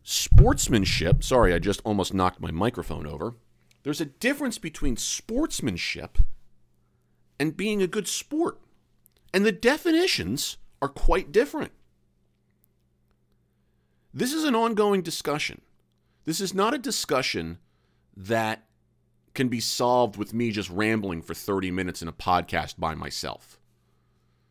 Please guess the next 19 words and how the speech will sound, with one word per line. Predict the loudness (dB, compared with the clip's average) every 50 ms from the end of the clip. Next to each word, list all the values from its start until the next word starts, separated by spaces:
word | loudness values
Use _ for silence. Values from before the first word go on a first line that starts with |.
| _ _ _ _ _ _ _ _ _ _ _ -8
This | -6 -4 -4
is | -2 -2
something | 0 0 0 -2 -2 -2 0
that | 0 0 -2
has | -2 -2 -4 -4 -4
to | -6 -8
be | -4 -2 -2 -2 -2
discussed | -4 -6 -8 -6 -4 0 0 0 0 -2 -8 -10
and | -12 -14
thought | -12 -6 -2 0 0 0
about, | 0 0 -2 -2 -2 -2 -4 -4
and, | -4 -4 -4 -4 -6 -8 -6
and | -4 -4 -4
the | -4 -6
conversation | -4 -2 -2 -2 -2 -2 -4 -2 -4 -4 -4 -6 -8
has | -8 -8 -8 -8
to | -10 -12
keep | -8 -8 -8 -6 -2
going. | -2 -2 -2 -4 -6